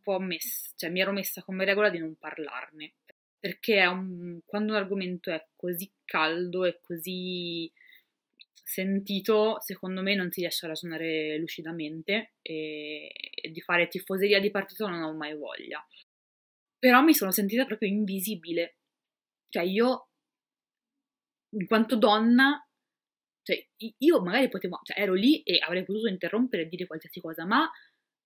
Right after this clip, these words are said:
non contavo in quanto donna, contavo al limite in quanto me, e se... e,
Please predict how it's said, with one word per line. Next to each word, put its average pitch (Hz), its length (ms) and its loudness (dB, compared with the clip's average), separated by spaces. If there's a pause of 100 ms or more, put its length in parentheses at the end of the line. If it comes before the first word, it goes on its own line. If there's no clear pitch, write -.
(100)
non 285 240 8
contavo 262 380 4
in 202 100 2
quanto 180 260 -2
donna, 175 260 -4
contavo 247 380 2
al 175 80 4
limite 214 200 0
in 165 80 -10
quanto 180 300 -4
me, 202 320 -2 (680)
e 233 200 4
se... - 180 -4
e, 156 1300 -6